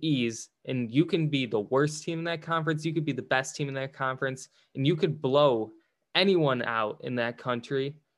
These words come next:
or in that conference, excuse me, by twenty points. And we saw with Northwestern against Michigan State, they controlled that entire game. And Michigan State is the much better team, and we'll see that throughout the season.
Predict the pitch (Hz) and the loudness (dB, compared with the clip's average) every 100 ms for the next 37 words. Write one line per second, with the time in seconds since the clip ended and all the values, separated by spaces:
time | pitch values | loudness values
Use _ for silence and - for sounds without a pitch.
0 | _ _ 156 170 156 151 135 - 127 127 | _ _ 6 8 8 6 4 2 0 2
1 | 139 135 127 - - 123 143 139 151 - | -2 -4 -6 -8 -8 -6 -4 -4 -6 -12
2 | _ _ _ _ _ _ - 185 190 156 | _ _ _ _ _ _ 0 2 2 -2
3 | - - - 202 202 190 156 214 139 107 | -12 -16 -4 0 2 0 -2 0 0 -2
4 | 143 156 170 202 180 170 165 165 156 165 | -2 -2 0 0 0 0 0 0 0 -2
5 | 165 160 147 143 143 160 156 151 135 - | -2 -2 -2 -2 -4 -4 -4 -6 -6 -4
6 | 170 139 - 190 202 190 - 185 170 165 | -4 -2 0 0 0 -6 -2 -2 -2 0
7 | 160 151 - 160 151 147 151 120 123 180 | 0 0 2 2 2 2 2 0 -2 -4
8 | - 160 151 170 143 113 - 113 139 151 | -4 -6 -2 0 0 -2 -6 -2 0 0
9 | - 123 117 - 127 110 110 143 147 156 | 0 0 -2 -4 -4 -2 -4 -4 -2 0
10 | 135 120 123 120 120 117 - 123 104 101 | 0 0 0 0 -2 -12 -6 -6 -6 -12